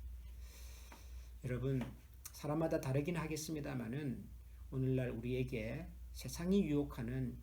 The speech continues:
그런 사치와 향락의 소리가 무언가를 한번 잘 들어보면 좋겠습니다. 대단한 사치와 대단한 향락은 아닐 수 있어도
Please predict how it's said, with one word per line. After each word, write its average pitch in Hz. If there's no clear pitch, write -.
그런 123
사치와 120
향락의 175
소리가 139
무언가를 110
한번 127
잘 -
들어보면 156
좋겠습니다. -
대단한 143
사치와 180
대단한 175
향락은 185
아닐 120
수 131
있어도 131